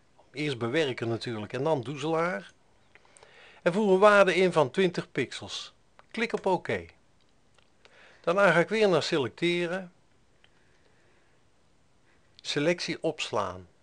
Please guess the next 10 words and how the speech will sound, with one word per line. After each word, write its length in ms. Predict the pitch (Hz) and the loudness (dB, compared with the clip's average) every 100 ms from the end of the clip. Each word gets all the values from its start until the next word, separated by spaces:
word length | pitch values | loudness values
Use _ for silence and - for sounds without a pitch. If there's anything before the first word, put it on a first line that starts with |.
| _ _ _ _ _ - - _ _ _ _ - | _ _ _ _ _ -20 -20 _ _ _ _ -10
Klik 220 | 170 170 | -8 -6
hier 140 | 147 | -4
ook 160 | 165 160 | -4 -4
gewoon 300 | 156 185 196 | -4 -2 -2
op 140 | 185 | -2
oké. 420 | 185 175 127 87 - _ _ _ _ _ _ _ _ _ _ _ _ - _ _ | -6 -4 -6 -6 -12 _ _ _ _ _ _ _ _ _ _ _ _ -20 _ _
Ctrl 640 | 277 254 202 190 143 104 | 0 0 2 2 2 0
of 180 | - - | -8 -10
Command 540 | - 147 214 175 | -6 -2 0 0
D 40 | 131 | 0